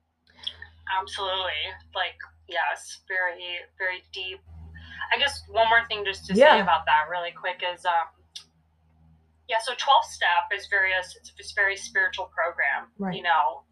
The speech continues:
Speaker 1: Um, and at that point, I was reading,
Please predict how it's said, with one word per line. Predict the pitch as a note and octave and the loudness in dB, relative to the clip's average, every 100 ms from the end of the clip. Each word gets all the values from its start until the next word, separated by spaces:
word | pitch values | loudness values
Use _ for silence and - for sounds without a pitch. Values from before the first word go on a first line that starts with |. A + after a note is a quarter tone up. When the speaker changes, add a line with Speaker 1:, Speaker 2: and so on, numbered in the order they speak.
| _ | _
Speaker 1:
Um, | F#3 F3+ F3 E3+ - - - - _ _ G#3+ | 6 8 6 2 -4 -20 -20 -20 _ _ 0
and | G#3+ | 2
at | G#3 | 4
that | A3 A3+ - | 8 8 6
point, | A3+ G#3+ G#3 G#3 G3+ _ _ F#3 | 0 0 0 -4 -6 _ _ 6
I | F3+ F3+ F3+ F#3 F#3 | 8 8 4 0 -10
was | G3 E3 - | -12 -14 -18
reading, | F#3+ A#3 G3+ F3 | -14 -10 -8 -8